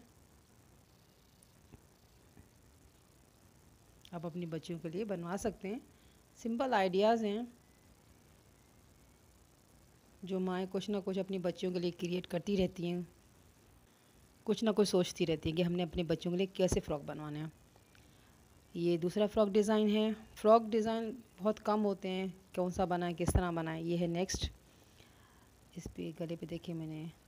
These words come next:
सब बटन के साथ इसको अटैच किया था। ये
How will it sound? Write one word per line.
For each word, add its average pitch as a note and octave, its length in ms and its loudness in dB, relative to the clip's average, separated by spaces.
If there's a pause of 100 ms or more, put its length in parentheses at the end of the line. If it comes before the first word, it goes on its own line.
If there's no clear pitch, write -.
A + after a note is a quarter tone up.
(520)
सब E3+ 260 -10
बटन E3+ 320 -4
के E3 140 -4
साथ E3+ 180 -6
इसको D#3+ 340 -6 (600)
अटैच E3 280 -6
किया F3+ 160 -4
था। G3+ 200 -8 (1800)
ये D#3+ 260 -8